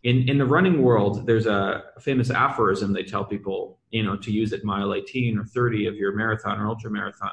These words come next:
which is to run the mile that you're in. Don't really focus on the long-term goal here. And I think that kind of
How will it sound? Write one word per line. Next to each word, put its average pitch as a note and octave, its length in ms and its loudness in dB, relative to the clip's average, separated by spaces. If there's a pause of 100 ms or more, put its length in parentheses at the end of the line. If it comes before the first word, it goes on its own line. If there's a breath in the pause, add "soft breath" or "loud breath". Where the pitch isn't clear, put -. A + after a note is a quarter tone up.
which G2+ 200 -12
is - 400 -6 (720)
to A#2 80 -2
run B2 280 2
the B2+ 80 2 (120)
mile G#2+ 200 2
that F#2+ 120 -2
you're G2+ 220 -4
in. - 260 -12 (580)
Don't B2+ 180 0
really B2+ 340 -2
focus A2+ 360 -4
on G#2+ 120 -2
the G2 60 -4
long-term G2+ 500 -4
goal G2+ 240 -4
here. G2 280 -8 (480)
And A2+ 100 2
I A#2 60 2
think D3+ 180 0
that B2+ 160 0
kind B2 160 0
of - 140 0